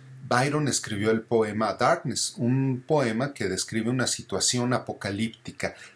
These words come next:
Es meramente descriptivo, no es como Christabel, que sí cuenta una historia con dos personajes en particular. Darkness no lo cuenta, Oscuridad, me imagino que se llamará en español esta obra de,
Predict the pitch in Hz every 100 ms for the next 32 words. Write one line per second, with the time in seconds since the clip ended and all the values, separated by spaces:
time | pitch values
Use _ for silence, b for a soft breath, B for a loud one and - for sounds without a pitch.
0 | _ - 139 123 143 147 135 127 - 123
1 | 113 - 120 - 139 123 101 104 107 -
2 | 110 - 117 110 - 90 - - 87 -
3 | - 101 - 98 95 95 90 92 - -
4 | 107 107 98 - 87 90 90 90 95 92
5 | 98 - 95 95 104 110 - 98 - 85
6 | - 90 - - 110 113 120 - _ _
7 | - 147 156 143 147 - 139 143 147 139
8 | 123 104 92 107 - 120 110 110 113 101
9 | - - _ - 95 90 95 87 85 -
10 | - - - 76 - - - 78 78 80
11 | 80 - - - - - - - -